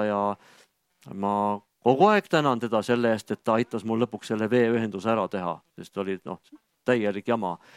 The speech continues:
Et ma olen nii tänulik, ma kogu aeg, kogu aeg tuletan meelde, Jumal, ma tänan sind, et ma se-, selle sain ükskord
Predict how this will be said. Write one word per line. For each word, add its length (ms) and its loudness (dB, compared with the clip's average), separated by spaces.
Et 140 -12
ma 80 -2
olen 160 -2
nii 160 0
tänulik, 400 0
ma 100 -2
kogu 300 2
aeg, 160 -2
kogu 340 2
aeg 160 0
tuletan 400 -4
meelde, 240 -4
Jumal, 240 -4
ma 80 -6
tänan 300 -6
sind, 180 -14
et 80 -20
ma 140 -12
se-, 180 -18
selle 240 -6
sain 240 -12
ükskord 360 -16